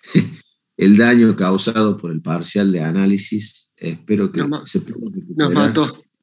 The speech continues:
Speaker 1: ¿Eh?
Speaker 2: Nos mataron.
Speaker 1: Sí, espero que se puedan recuperar para el viernes que viene, porque, eh,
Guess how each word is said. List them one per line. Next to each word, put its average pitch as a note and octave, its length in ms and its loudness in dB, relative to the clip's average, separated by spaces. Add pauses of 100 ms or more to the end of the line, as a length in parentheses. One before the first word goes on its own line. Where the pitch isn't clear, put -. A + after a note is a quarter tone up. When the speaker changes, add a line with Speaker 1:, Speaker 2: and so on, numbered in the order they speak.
(600)
Speaker 1:
¿Eh? C3+ 220 4 (760)
Speaker 2:
Nos D3 180 -2
mataron. C#3 520 0 (560)
Speaker 1:
Sí, G2+ 180 2
espero A#2 300 2
que A2 80 2
se G#2+ 120 -4
puedan A#2 220 2
recuperar A2 460 2
para F#2+ 120 2
el E2+ 80 -2
viernes G2+ 240 2
que F2+ 100 -4
viene, B2 400 4
porque, G2+ 380 -4 (680)
eh, - 720 -6